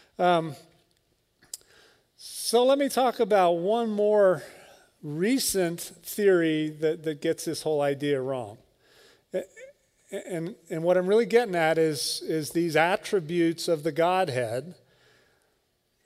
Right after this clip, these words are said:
like omniscience, being all-knowing, and omnipresence,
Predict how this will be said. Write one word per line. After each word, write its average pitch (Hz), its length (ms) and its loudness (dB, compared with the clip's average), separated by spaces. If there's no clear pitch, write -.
like 175 540 0
omniscience, 180 1080 -4
being 156 240 -4
all-knowing, 151 680 -2
and 151 540 -2
omnipresence, 160 1300 -2